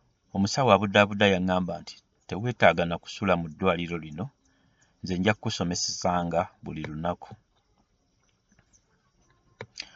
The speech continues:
Twakusula emitendera ekkumi n'ebiri,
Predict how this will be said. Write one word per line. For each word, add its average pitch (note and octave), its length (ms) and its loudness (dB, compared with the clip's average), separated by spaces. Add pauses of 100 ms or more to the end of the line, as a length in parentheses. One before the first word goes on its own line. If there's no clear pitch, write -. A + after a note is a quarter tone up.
(180)
Twakusula A2 720 6
emitendera G2 640 2
ekkumi G2 340 -2
n'ebiri, E2 440 -4